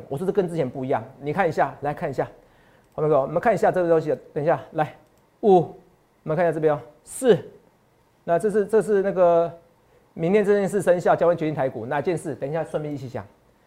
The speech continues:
我们来看一下五四三二一，来五四三二一，你什么？你知道吗？一二三四点一开始哦，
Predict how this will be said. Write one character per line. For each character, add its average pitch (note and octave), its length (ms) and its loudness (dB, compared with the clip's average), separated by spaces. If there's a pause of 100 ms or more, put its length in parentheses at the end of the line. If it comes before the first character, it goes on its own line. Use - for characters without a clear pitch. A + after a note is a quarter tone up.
(220)
我 - 60 -12
们 D3 40 0
来 D#3 60 0
看 F3 80 2
一 F3 40 2
下 F#3 180 4
五 D3+ 120 -4
四 D#3+ 160 -4
三 D3+ 160 2
二 D3+ 80 0
一， D3 40 0
来 C#3+ 100 0 (340)
五 D#3+ 140 0 (300)
四 F3 280 -4 (180)
三 D#3+ 320 0 (320)
二 E3 140 0 (360)
一， D#3 160 -6 (540)
你 D#3+ 160 -6
什 E3 100 -8
么？ B2 200 -8
你 B2+ 40 -12
知 D3+ 80 -2
道 D#3+ 100 2
吗？ D3 80 -6 (100)
一 C4+ 240 -8 (160)
二 G#3+ 200 8
三 F#3+ 320 0
四 G3 200 -6
点 C#3+ 240 -6
一 - 60 -12
开 A3 220 2
始 F3 240 -6
哦， A#2 160 -4